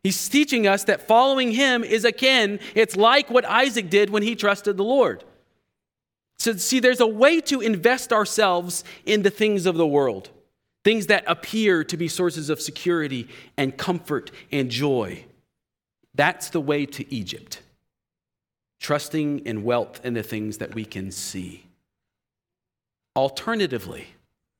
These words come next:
there is the way of Abraham and Isaac and Jacob. There is the way where we entrust ourselves to Christ, the promise of Abraham. And at first, it does not appear to be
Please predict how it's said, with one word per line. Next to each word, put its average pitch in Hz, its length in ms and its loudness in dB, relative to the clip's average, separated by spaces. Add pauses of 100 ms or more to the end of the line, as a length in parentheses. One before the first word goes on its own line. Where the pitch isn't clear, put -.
(920)
there 117 160 0
is 107 120 -6
the 104 100 -6
way 101 180 -4
of 95 80 -8
Abraham 95 500 -6
and 87 80 -10
Isaac 87 380 -10
and 87 100 -12
Jacob. 90 420 -12 (840)
There 107 180 -2
is 92 140 -8
the 95 80 -4
way 107 420 -2
where 92 200 -4
we 98 200 -10
entrust 120 640 -8
ourselves 98 540 -10
to - 160 -16
Christ, - 800 -8 (1000)
the - 80 -10
promise 123 520 -6
of 95 120 -12
Abraham. 95 600 -8 (1120)
And 135 160 -2
at 117 120 -4
first, - 800 -4
it 156 160 -6
does 147 200 -4
not 139 200 -6
appear 139 340 -8
to 135 120 -14
be 117 320 -8